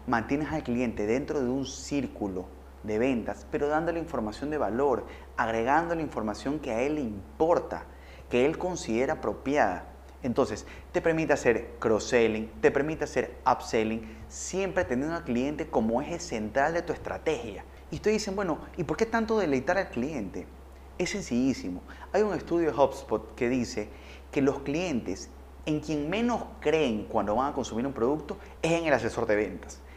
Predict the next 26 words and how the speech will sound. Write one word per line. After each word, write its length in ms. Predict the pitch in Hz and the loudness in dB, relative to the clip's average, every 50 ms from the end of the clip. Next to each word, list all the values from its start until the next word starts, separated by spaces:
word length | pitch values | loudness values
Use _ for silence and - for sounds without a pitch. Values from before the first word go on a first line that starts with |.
| - - - - | -18 -18 -6 -2
En 120 | 156 147 139 | 0 2 2
las 140 | 127 123 | 2 2
marcas, 460 | 127 139 131 120 107 - - - - - | 2 2 2 2 2 -2 -6 -10 -8 -4
ya 160 | 143 139 147 147 | 0 2 2 2
nadie 460 | 147 143 143 143 139 131 117 110 95 | 4 4 4 4 4 4 2 0 0
cree 140 | - 110 110 | 0 -2 -2
en 80 | 101 | -2
las 120 | 101 101 110 | -2 -2 -2
marcas. 460 | 107 101 98 - - 90 - - - - - - - - - | -2 -2 -2 -4 -8 -10 -12 -12 -16 -18 -18 -18 -18 -18 -8
Estamos 260 | - - 156 160 156 | -2 0 2 4 4
hablando 220 | 156 151 147 143 147 | 6 6 6 6 4
de 140 | 147 147 139 | 4 4 2
un 100 | 139 147 | 2 2
ocho 220 | 147 147 - 131 | 2 0 -2 0
o 20 | |
nueve 240 | 113 123 139 143 139 | 0 2 2 2 0
por 160 | 143 117 110 | 0 -2 -4
ciento 460 | - - 135 143 139 127 131 131 - - | -4 -4 -4 -4 -2 -2 -4 -4 -6 -4
de 140 | 127 117 110 | -4 -4 -2
personas 500 | - 98 104 - - 135 135 147 - - - | -2 -4 -6 -4 -4 -4 -4 -4 -6 -6 -4
que 60 | - 110 | 0 0
aún 240 | 123 143 160 151 - - | 0 0 0 -2 -4 -6
creen 200 | - 160 165 175 | -6 -4 -4 -4
en 140 | 170 165 160 | -4 -4 -4
el 120 | 135 113 | -2 -2
vendedor. 600 | 98 104 101 90 92 101 123 139 117 87 80 - | -2 -4 -4 -2 0 2 2 2 2 0 -2 -8